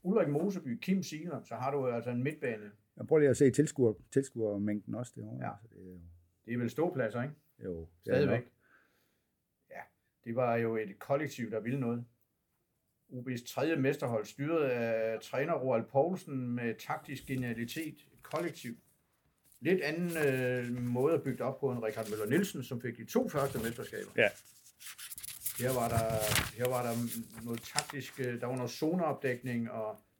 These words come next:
Speaker 1: noget højt pres, som man ikke rigtig kendte dengang i dansk fodbold.
Speaker 2: Det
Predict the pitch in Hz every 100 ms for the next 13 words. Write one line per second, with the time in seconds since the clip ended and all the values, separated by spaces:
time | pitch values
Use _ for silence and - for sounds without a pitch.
0 | _ 113 110 104 - _ _ 139 139 -
1 | - 143 - - - - 117 120 131 -
2 | 131 131 - 139 147 113 113 113 107 107
3 | 113 120 120 104 -